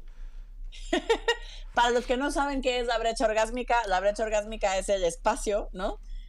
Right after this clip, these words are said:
Eh, digamos, de diferencia que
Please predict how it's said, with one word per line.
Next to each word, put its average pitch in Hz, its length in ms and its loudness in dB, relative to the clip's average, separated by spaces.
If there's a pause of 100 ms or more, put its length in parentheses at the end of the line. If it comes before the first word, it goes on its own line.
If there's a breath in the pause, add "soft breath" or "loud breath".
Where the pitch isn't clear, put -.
(200 soft breath)
Eh, 185 840 2
digamos, 180 540 0 (220)
de 170 220 2
diferencia 190 760 2 (220)
que 165 260 0